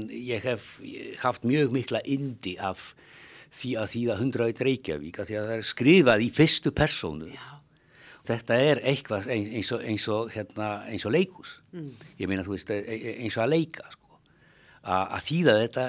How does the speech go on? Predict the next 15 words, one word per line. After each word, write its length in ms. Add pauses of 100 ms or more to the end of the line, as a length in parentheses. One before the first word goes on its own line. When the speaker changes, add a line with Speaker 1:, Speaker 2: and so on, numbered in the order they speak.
Speaker 1:
er, 120 (140)
er 100
ein-, 240
er 140
eins 220
og 100
að, 240 (140)
e-, 140 (280)
e-, 40
leika 300
úr 300
íslensku 500
yfir 160
á 60
pólsku. 560